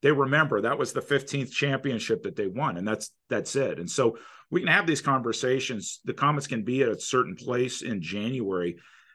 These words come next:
Ultimately, what people are gonna remember, where were they in April heading into May? And, uh, and, and I think that you go to enough practices, you see the competition there.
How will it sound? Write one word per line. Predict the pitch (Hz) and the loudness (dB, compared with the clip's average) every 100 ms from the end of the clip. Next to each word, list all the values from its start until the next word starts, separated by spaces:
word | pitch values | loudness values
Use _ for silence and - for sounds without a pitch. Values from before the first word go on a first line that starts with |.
| _ _ _ _ | _ _ _ _
Ultimately, | 175 202 151 107 127 | 4 4 0 0 2
what | 135 | 2
people | - 135 110 | 2 2 4
are | 107 | 4
gonna | 101 | 2
remember, | 98 95 113 110 92 87 - _ _ | -2 -2 -2 0 0 -2 -8 _ _
where | 92 123 | 0 2
were | 147 143 | 4 4
they | 139 | 2
in | 131 | 0
April | 120 117 113 101 101 101 | 2 0 0 -2 -2 -6
heading | - 117 107 | -4 -2 0
into | 101 95 | -2 -2
May? | 87 87 85 80 - _ _ _ | -2 -4 -4 -8 -14 _ _ _
And, | 101 92 87 78 | -6 -4 -4 -4
uh, | 82 80 80 80 _ _ _ _ _ | -4 -4 -6 -10 _ _ _ _ _
and, | 87 - 120 113 - | -8 -8 -8 -8 -6
and | 117 101 | -4 -2
I | |
think | 95 127 131 127 90 | -2 0 -2 -2 -4
that | 98 95 95 - - _ _ _ _ _ _ _ _ | -2 0 -2 -4 -16 _ _ _ _ _ _ _ _
you | 95 135 | 0 2
go | 151 147 | 6 6
to | 135 120 | 6 2
enough | 110 113 | 0 -2
practices, | - 117 110 110 113 95 104 85 | 0 2 4 2 -4 -4 -6 -6
you | 92 113 | -4 -4
see | - 127 120 | -4 -2 -2
the | 117 107 | -2 -6
competition | - 113 107 98 104 101 - 101 | -2 -2 -2 -2 2 2 2 -4
there. | 98 98 107 117 | -4 -2 -2 -4